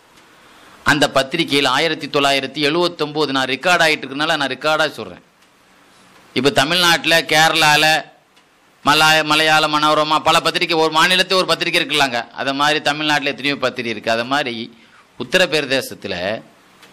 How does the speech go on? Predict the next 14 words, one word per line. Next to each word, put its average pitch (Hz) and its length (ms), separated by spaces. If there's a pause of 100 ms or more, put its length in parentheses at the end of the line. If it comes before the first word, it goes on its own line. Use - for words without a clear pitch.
(100)
ஆயிரத்தி 156 420
தொள்ளாயிரத்தி 139 680
எழுபத்தி 151 360
ஒன்பதாம் 131 440
ஆண்டு 131 400
ஊபியில, 135 760
உத்தரப்பிரதேசத்துல 123 720
ஆஜம்கட்ங்கிற 123 960
மாநிலத்துல 110 560
ஒரு 131 140
பத்திரிக்கை, 107 460 (100)
மாரிஃப் 98 500
உருது 107 260
பத்திரிக்கை, - 400